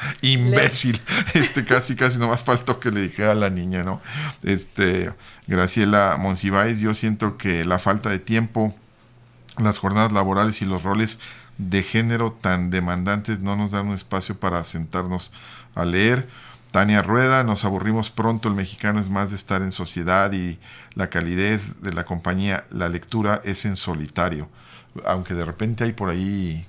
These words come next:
Speaker 1: club y algunos esfuerzos de clubes de lectura, pero sí, ¿verdad? Es en solitario. Tú y, tú y el autor. Esmeralda Castillo, "Felicidades, muy interesante el programa". Gracias, Esmeralda. Y, y bueno, este...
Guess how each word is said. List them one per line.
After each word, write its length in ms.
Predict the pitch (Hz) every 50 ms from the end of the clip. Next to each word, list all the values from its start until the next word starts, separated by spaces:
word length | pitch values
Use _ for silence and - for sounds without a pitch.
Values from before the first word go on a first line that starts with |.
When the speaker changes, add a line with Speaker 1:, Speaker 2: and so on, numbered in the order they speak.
| - - -
Speaker 1:
club 320 | - 107 104 104 98 95
y 80 | 76 90
algunos 300 | 92 92 95 101 104 95
esfuerzos 480 | 95 80 - - 95 90 90 90 95 90
de 80 | 90
clubes 320 | - - 90 90 92 92 90
de 80 | 90
lectura, 460 | 73 71 71 - - - 90 95 95 -
pero 140 | - 76 78
sí, 180 | - - 98 107
¿verdad? 320 | 110 92 82 90 120 165 - - - - - - - - -
Es 220 | - 87 85 - -
en 80 | 98
solitario. 680 | 90 - 87 80 80 80 - - 85 85 82 80 80 85
Tú 220 | - - 107 101
y, 340 | 104 104 107 113 110 107 - - -
tú 200 | - 131 135 135
y 160 | 131 127 120
el 160 | 110 104 95
autor. 460 | 92 90 85 - - 85 85 80 82 - - - - - - - - -
Esmeralda 460 | 95 95 85 104 104 107 117 113 110
Castillo, 480 | 113 98 92 - - 127 127 135 135 120
"Felicidades, 580 | - 110 95 95 87 - 104 101 107 107 104
muy 120 | 110 117 117
interesante 460 | 113 - 104 92 - 104 104 95 -
el 80 | 101 -
programa". 480 | - 87 92 92 90 90 90 90 90 90
Gracias, 540 | 92 95 98 98 - - 104 92 85 - - - - - - - - - - -
Esmeralda. 760 | - 92 90 85 95 101 98 98 98 98 90 82 87 - - - -
Y, 360 | - 113 110 113 110 107 98 -
y 160 | - 113 113 110
bueno, 480 | 117 127 135 139 135 135 135 135 - - - -
este... 580 | 104 104 98 - - - - 104 101 101 95